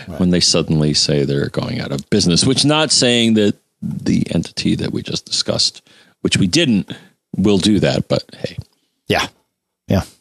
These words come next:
Speaker 2: Right? Okay. Uh, am I getting a note from the lawyers or?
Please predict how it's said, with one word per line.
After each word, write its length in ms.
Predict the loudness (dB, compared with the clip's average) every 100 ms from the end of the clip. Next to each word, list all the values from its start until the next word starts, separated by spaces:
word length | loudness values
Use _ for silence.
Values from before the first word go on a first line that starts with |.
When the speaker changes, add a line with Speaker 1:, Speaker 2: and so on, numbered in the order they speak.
| -20 -18 -14 -4
Speaker 2:
Right? 200 | 0 0 -2 -4
Okay. 360 | -2 2 0 -2 _ _
Uh, 220 | 0 0 -2 -6 0
am 100 | 2
I 60 |
getting 180 | 2 2
a 60 | 2
note 200 | 0 -2
from 180 | -4 -6
the 200 | -8 -10 -10
lawyers 420 | -4 0 2 0 -2
or? 200 | -6